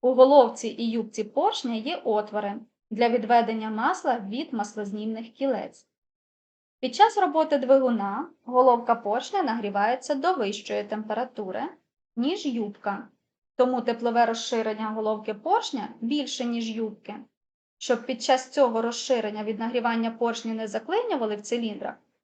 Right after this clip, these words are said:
між стінкою циліндра і юбкою поршня передбачається зазор. А так як головка поршня нагрівається і розширюється більше юбки,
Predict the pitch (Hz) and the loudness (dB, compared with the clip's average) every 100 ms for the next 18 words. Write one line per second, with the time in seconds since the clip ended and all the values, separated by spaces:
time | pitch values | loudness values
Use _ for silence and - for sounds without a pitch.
0 | _ 240 233 - 285 262 233 226 233 240 | _ -6 -4 -2 0 2 0 0 -2 0
1 | 233 214 - 220 226 208 - 214 208 302 | 0 0 0 -2 -4 -6 -4 -4 0 2
2 | 370 415 403 226 208 202 196 - 214 226 | 2 0 -2 -2 -2 -4 -6 0 0 0
3 | 226 254 262 311 277 214 - - _ _ | -4 -4 -2 -2 0 -2 -2 -12 _ _
4 | _ _ _ _ _ _ 247 254 330 302 | _ _ _ _ _ _ 6 8 4 6
5 | 254 269 294 277 262 240 254 247 240 240 | 4 6 6 6 4 4 4 4 -4 -4
6 | 247 262 240 220 214 220 220 220 226 226 | 0 4 6 4 0 -4 -4 -4 -4 -2
7 | 220 220 220 349 440 - 285 220 190 - | -4 -6 -6 -2 -4 -2 -2 -2 -4 -6
8 | - | -12